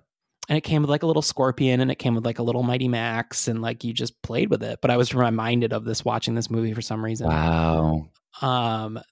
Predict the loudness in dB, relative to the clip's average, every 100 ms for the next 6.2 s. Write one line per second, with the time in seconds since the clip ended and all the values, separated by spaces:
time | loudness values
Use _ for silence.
0 | _ -14 -2 -2 0 -2 -4 0 2 2
1 | 0 -2 -6 0 2 2 2 2 2 2
2 | 2 0 -4 -2 0 0 0 0 0 -2
3 | -2 -4 -6 _ _ _ _ _ _ _
4 | _ _ 0 0 4 4 4 2 0 2
5 | 2 2 2 2 2 0 -2 -2 -4 -12
6 | -14